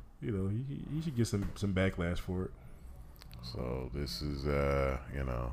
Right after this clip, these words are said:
Speaker 2: this is our curtain call. You know what I mean? Uh, uh,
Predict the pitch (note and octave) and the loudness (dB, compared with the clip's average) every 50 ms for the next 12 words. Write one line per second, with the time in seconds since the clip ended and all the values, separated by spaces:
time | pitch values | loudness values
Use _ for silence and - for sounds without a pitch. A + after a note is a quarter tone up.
0 | - C2+ C#2+ C#2+ C#2 C#2 C#2+ D2 C#2+ - - - D#2+ D#2 D2+ C#2+ D2+ D2 - - | 0 2 2 4 4 6 8 8 8 6 4 6 6 6 6 6 2 2 4 8
1 | D#2 D2+ D2+ D2+ D2 D2 D2 D2 D2 - - - C#2 C#2 C#2 C#2 C#2 C#2 C#2 C#2 | 8 10 10 10 10 10 10 8 6 4 0 0 2 2 4 4 4 4 4 4
2 | C#2 C#2 C#2+ C#2 C#2 C2+ - - - - - - - - - - - - - - | 4 4 2 2 2 0 -4 -6 -10 -14 -14 -12 -12 -12 -12 -14 -12 -6 -2 2
3 | B1+ B1+ B1+ A#1+ A#1 A1 G1+ A1 A1+ A1+ G#1+ G1+ G1+ G1+ G1+ G1+ G1+ G1+ G1+ - | 4 4 4 4 4 2 2 2 2 2 2 0 0 0 0 -2 -2 -4 -4 -4